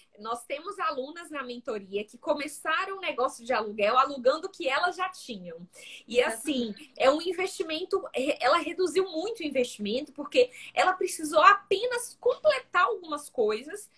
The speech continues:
Speaker 1: pra que ela pudesse oferecer um, um número maior, né? Que é, como ela já era muito ativa na mesa posta, produzia,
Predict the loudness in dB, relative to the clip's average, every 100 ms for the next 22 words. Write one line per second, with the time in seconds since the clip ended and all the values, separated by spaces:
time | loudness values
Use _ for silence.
0 | _ -8 -4 -4 -4 -4 -2 -2 -2 -4
1 | -4 -4 -4 -4 -4 -6 -6 -6 0 0
2 | 0 -2 -2 2 2 2 -4 -8 -10 -14
3 | _ _ 0 0 -2 -6 -4 0 0 2
4 | 4 4 4 0 -2 -2 -4 -2 -2 -2
5 | -8 -6 -4 -4 -4 -6 -8 0 4 4
6 | 2 -6 -4 -4 2 4 4